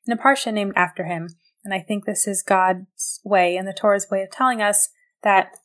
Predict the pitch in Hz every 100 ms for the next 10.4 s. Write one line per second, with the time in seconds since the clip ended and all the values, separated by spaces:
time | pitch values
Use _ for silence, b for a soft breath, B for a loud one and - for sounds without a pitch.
0 | _ 220 220 226 220 220 226 247 - -
1 | 202 175 175 175 170 - _ _ _ _
2 | 185 180 170 175 _ 190 - 170 - -
3 | 185 190 - _ 190 180 180 220 - 240
4 | 220 202 196 - - 185 180 170 165 165
5 | _ _ _ 180 196 202 202 185 180 180
6 | _ _ 175 165 165 180 175 175 - -
7 | - - 185 175 170 - _ - 285 233
8 | 214 175 165 160 - 202 208 196 190 202
9 | - - _ _ _ 185 175 202 - 190
10 | 175 170 156